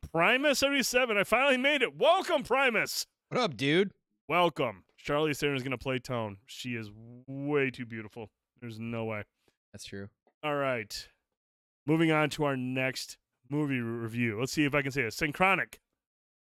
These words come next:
Speaker 1: Synchronic.
Speaker 2: Synchronic.
Speaker 1: Dude, we were butchering that all before
Speaker 2: All
Speaker 1: the show
Speaker 2: week.
Speaker 1: 'cause we were like, "Man,
Speaker 2: Wasn't
Speaker 1: why
Speaker 2: looking
Speaker 1: can't
Speaker 2: at
Speaker 1: we
Speaker 2: it.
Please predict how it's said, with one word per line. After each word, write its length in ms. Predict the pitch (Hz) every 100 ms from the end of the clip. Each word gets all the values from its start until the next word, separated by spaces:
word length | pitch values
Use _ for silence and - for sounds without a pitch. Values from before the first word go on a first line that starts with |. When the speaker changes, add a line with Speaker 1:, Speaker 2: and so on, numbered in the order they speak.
| _
Speaker 1:
Synchronic. 840 | - - 127 - - - 120 113 92 -
Speaker 2:
Synchronic. 720 | 135 127 - 143 135 - - -
Speaker 1:
Dude, 100 | 123
we 60 | 143
were 80 | 160
butchering 500 | 117 147 147 135 123
that 180 | 117 117 -
all 360 | 147 143 120 113
before 60 | 110
Speaker 2:
All 20 |
Speaker 1:
the 60 | 107
show 100 | 107
Speaker 2:
week. 80 | 120
Speaker 1:
'cause 60 | 117
we 60 |
were 60 | 117
like, 80 | 110
"Man, 80 |
Speaker 2:
Wasn't 160 | 139 110
Speaker 1:
why 60 | 156
Speaker 2:
looking 120 | 202
Speaker 1:
can't 60 | 220
Speaker 2:
at 20 |
Speaker 1:
we 60 |
Speaker 2:
it. 80 | 156